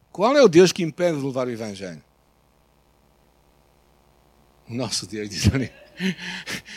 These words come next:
Depois ele chega mais à frente um pouco e diz que o Espírito de Jesus lhe permi-, não lhe permitiu ir para esta área aqui da Bitínia. E ele não tinha mais para onde ir, então chegou ao extremo do lugar, desta parte aqui, que era Troade,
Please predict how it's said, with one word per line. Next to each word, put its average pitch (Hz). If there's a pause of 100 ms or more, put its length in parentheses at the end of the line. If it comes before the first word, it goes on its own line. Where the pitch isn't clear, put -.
(180)
Depois 262
ele 247
chega 240
mais 240
à 226
frente 269
um 226
pouco 202
e 214
diz 220
que -
o 214
Espírito 277
de 233
Jesus 202
lhe 240
permi-, 240
não 269
lhe 254
permitiu 220 (380)
ir 247
para 254
esta 226
área 214
aqui 240
da 214
Bitínia. 170 (800)
E 214
ele 339
não 285
tinha 214
mais 202
para 220
onde 214
ir, 202
então 233
chegou 240
ao 277
extremo 254
do 175
lugar, 190
desta 196
parte 180
aqui, 180 (340)
que 185
era 220
Troade, 175